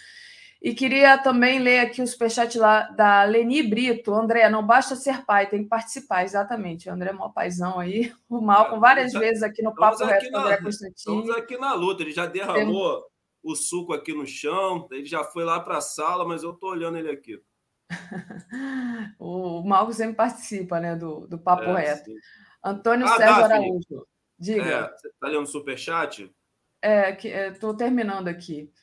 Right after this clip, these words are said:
Speaker 2: Ah,
Speaker 1: Deixa eu
Speaker 2: tá.
Speaker 1: terminar e já passo pra você. O Antônio diz, "Pessoal, é só ver um vídeo do Manual do Mundo onde é mostrado que za-, já existe esse teste com urnas sorteadas no dia da eleição. Acho que o Alexandre só vai permitir que eles vejam o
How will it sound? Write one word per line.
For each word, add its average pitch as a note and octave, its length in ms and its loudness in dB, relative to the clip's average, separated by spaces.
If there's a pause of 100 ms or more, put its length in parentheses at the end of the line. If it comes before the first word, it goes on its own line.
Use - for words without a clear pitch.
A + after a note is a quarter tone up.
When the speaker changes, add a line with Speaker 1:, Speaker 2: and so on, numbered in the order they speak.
(160)
Speaker 2:
Ah, - 60 -4
Speaker 1:
Deixa C#4+ 200 4
eu - 40 4
Speaker 2:
tá. E4 80 4
Speaker 1:
terminar B3+ 320 6
e B3+ 40 -2
já B3+ 120 4
passo B3 240 4
pra A#3+ 120 0
você. G#3+ 360 -2
O F#3+ 140 -2
Antônio B3 360 0
diz, F#3+ 240 -8
"Pessoal, A#3+ 500 2
é A3 60 4
só A#3+ 180 2
ver A#3 220 0
um A3 320 -6
vídeo A#3 380 -6
do A3 100 -4
Manual A3+ 460 4
do A3+ 120 -4
Mundo G#3+ 300 -2
onde G#3+ 180 -2
é A3+ 60 6
mostrado A3 500 -2
que A3 100 -10
za-, A3 240 0
já A#3 300 4
existe G3 440 -6
esse F#3 260 -10
teste G3 320 -4
com G#3+ 220 -6
urnas G#3 320 -4
sorteadas G#3 600 -2
no G#3+ 120 -4
dia G3 200 -8
da G3+ 100 -6
eleição. G3+ 520 -8 (340)
Acho G#3 200 0
que - 60 -2
o G#3+ 40 2
Alexandre G#3+ 380 -4
só G#3+ 120 -2
vai G#3 200 0
permitir A3 480 -4
que G#3+ 80 -10
eles G#3 200 -4
vejam G3+ 460 -6 (640)
o C4 280 6